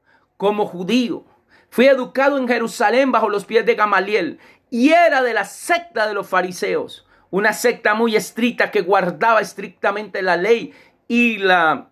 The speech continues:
tradiciones orales de mis ancianos.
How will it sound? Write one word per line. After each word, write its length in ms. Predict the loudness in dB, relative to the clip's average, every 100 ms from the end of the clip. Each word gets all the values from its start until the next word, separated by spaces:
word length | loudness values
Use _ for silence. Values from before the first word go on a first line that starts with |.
| -2
tradiciones 800 | 0 0 -2 -4 0 0 -2 -4
orales 440 | 0 2 2 0 -4
de 120 | -6
mis 160 | -6
ancianos. 720 | -6 -6 -6 -6 -8 -14 _